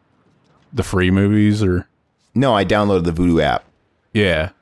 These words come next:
Speaker 1: What'd you notice?
Speaker 2: I noticed that on that, it actually combined your movies and my movies together.
Speaker 1: Hmm.
Speaker 2: Now, do you notice that when you watch mine? Do you see my movies on there?
Speaker 1: I,
Speaker 2: I've only
Speaker 1: I
Speaker 2: got a
Speaker 1: don't
Speaker 2: few.
Speaker 1: You haven't. You gotta add me to your, uh, list.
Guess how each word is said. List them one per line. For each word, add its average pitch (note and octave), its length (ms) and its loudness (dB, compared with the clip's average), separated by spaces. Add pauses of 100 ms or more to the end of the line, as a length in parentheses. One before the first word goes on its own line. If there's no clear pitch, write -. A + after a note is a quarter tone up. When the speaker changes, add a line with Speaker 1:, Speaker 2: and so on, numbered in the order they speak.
(140)
Speaker 1:
What'd F2+ 280 -4
you F2+ 80 -4
notice? F#2 460 -2 (760)
Speaker 2:
I A2+ 120 0
noticed A#2 420 0
that G#2+ 120 2
on F#2 260 0
that, G#2 520 -2 (480)
it A2 120 -2
actually F#2+ 340 -2
combined F2+ 500 -2
your D#2+ 140 0
movies D2+ 280 -4
and D#2 80 -6
my C#2+ 140 -2
movies D2 240 -6
together. C#2+ 580 -6 (720)
Speaker 1:
Hmm. F2+ 280 0 (680)
Speaker 2:
Now, G2 180 -2
do E2+ 120 -4
you G2+ 80 0
notice F#2+ 240 -2
that F#2+ 180 0
when F2+ 80 -2
you F#2+ 100 0
watch F#2 240 0
mine? G#2+ 220 -2
Do F2+ 80 -4
you E2 60 -4
see F2+ 160 -4
my D#2+ 160 0
movies F2+ 240 -2
on G2 140 -2
there? G2+ 180 -2
Speaker 1:
I, A2+ 140 -2
Speaker 2:
I've A#2+ 240 -2
only D#3 100 0
Speaker 1:
I - 20 0
Speaker 2:
got A#2 60 -2
a - 60 0
Speaker 1:
don't - 40 -4
Speaker 2:
few. D#2+ 360 -2 (600)
Speaker 1:
You A#2 200 0
haven't. G#2+ 280 0
You A2+ 120 0
gotta G#2+ 200 0
add F#2+ 320 0
me G2 180 0
to F#2+ 80 0
your, F#2 440 0
uh, F2+ 320 0
list. F#2+ 720 -6